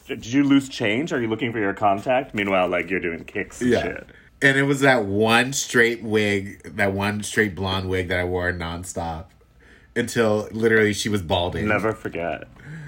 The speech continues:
Speaker 2: Oh my God.
Speaker 1: Nikki, I adore you. Um, everyone should check out your show, Reparations.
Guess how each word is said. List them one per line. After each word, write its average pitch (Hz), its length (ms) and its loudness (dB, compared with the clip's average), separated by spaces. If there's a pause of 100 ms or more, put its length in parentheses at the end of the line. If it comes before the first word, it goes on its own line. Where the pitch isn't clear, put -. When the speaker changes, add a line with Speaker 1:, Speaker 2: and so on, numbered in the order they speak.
(760)
Speaker 2:
Oh - 60 -8
my 98 240 -4
God. - 160 -6
Speaker 1:
Nikki, 202 460 2
I 131 180 2
adore 135 800 0
you. 160 680 -2 (120)
Um, 110 280 0
everyone 147 340 -2
should 127 220 -14
check 127 320 -4
out 123 120 0
your 117 140 -2
show, 113 220 -2
Reparations. 110 880 -2